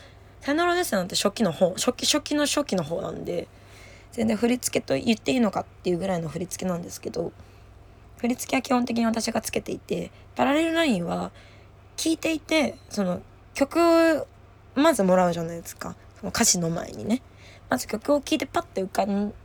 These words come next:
だ曲ですね。ちょっと悩みはしたんですけど。悩みはしたんですけど、まあ、歌詞をもらって、歌詞せ-、歌詞に合わせて作った曲ですね。でも、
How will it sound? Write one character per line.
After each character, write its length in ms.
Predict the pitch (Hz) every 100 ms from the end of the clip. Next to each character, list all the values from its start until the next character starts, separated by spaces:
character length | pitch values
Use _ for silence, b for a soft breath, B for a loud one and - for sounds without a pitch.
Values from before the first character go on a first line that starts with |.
| - - -
だ 120 | 240
曲 460 | 202 - 202 196
で 100 | 190
す 120 | 160 -
ね。 100 | 185
ち 80 |
ょ 40 | 269
っ 20 |
と 80 | 220
悩 260 | 202 277
み 120 | 330 269
は 80 |
し 60 | 165
た 120 | -
ん 60 | 165
で 80 | -
す 120 | -
け 100 | -
ど。 160 | - - - B B B B B B B B B B B - - -
悩 220 | 214 247
み 140 | 262
は 140 | 247 233
し 60 |
た 160 | - -
ん 80 | 240
で 100 | 240
す 100 | -
け 80 | 247
ど、 80 | 247
ま 100 | 226
あ、 20 |
歌 160 | 311
詞 140 | 311 302
を 100 | 262
も 160 | 247
ら 100 | 247
っ 60 | 254
て、 100 | -
歌 120 | 262
詞 160 | 233 262
せ-、 160 | - 302
歌 160 | - 262
詞 640 | - 247 226 208 202 202
に 140 | 208 226
合 100 | 240
わ 100 | 277
せ 120 | 262
て 160 | - -
作 200 | - 185
っ 20 |
た 140 | -
曲 240 | - 165 -
で 100 | 165
す 140 | 185
ね。 100 | 190 B B B B B B B
で 80 | 262
も、 340 | 262 285 226